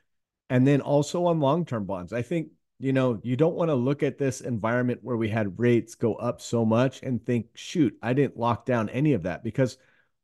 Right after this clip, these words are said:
what people found going into this year, everyone, a lot of people were so scared that they just had T-bills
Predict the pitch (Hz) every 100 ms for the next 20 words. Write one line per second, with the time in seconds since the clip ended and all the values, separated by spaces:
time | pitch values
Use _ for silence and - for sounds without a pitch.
0 | - 139 - - - 180 - 151 151 131
1 | 147 185 185 202 160 131 127 123 - _
2 | 135 147 147 139 117 - _ 131 135 151
3 | 156 135 120 - 139 - 147 165 127 101
4 | - _ _ 120 113 123 98 139 - 123
5 | 98 - 185 156 76 -